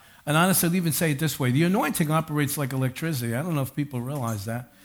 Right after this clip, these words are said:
So what's the anointing? The anointing is the power and the presence of the Holy Spirit.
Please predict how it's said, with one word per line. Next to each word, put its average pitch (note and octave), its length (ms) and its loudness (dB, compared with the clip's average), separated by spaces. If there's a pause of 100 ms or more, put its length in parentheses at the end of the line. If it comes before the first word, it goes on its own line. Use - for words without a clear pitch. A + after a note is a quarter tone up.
(120)
So C#3+ 140 2
what's D#3+ 260 4
the F3 80 2
anointing? D#3 360 2
The D3+ 80 2
anointing F#3+ 460 4
is C#3+ 100 2
the C#3+ 100 0
power F#3+ 440 2
and D3 80 2
the C#3+ 60 -2
presence D3+ 440 -2
of D3+ 60 -2
the C#3+ 80 0
Holy C#3+ 180 -2
Spirit. D3 400 -6